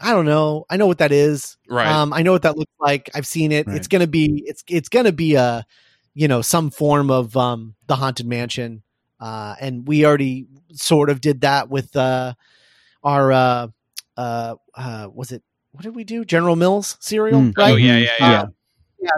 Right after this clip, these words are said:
Speaker 1: so I feel like it would be a little too close to that. And so I think the idea, I mean, it's literally Hotel Transylvania. It's like, yeah, I think kids would wanna stay there. I think that would be a lot of fun. And maybe, um, you know, the monsters are known to, uh,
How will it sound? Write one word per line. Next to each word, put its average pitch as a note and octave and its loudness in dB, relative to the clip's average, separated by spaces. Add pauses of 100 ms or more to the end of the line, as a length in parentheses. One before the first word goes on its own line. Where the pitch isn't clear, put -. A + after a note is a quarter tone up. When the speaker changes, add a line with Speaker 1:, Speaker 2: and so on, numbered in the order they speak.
(120)
Speaker 1:
so G3+ 0
I G3 2
feel C#4 -2
like A#3+ 2
it A#3 0
would G3+ 4
be G3+ 0
a G3 2
little F3+ 4
too F#3+ -2
close E3+ 0
to D3 -6
that. C#3+ 0
And D3+ -4
so D3+ 4
I D3+ -2
think G#3 -4
the F#3+ 2
idea, E3 0
I E3+ -6
mean, F#3+ -2
it's F#3+ -8
literally F#3 0
Hotel D3 0
Transylvania. B2+ -6
It's - -16
like, B2 -14 (280)
yeah, G#3 4
I E3 2
think G#3 -6
kids E3+ -2
would C#3+ -4
wanna B2+ -2
stay F#3+ -6
there. E3+ -16
I A#2+ -16
think C3+ -16
that C3+ -2
would C3 -8
be A#2+ -8 (260)
a C#3 -4
lot C3+ 0
of B2 -8
fun. F3 0
And C#3 -4
maybe, D3+ 0
um, C3 -8
you E3 0
know, C#3 2
the B2+ -6 (260)
monsters D#3+ -2
are C#3+ 0
known D3 0
to, B2+ -2
uh, G#2+ -6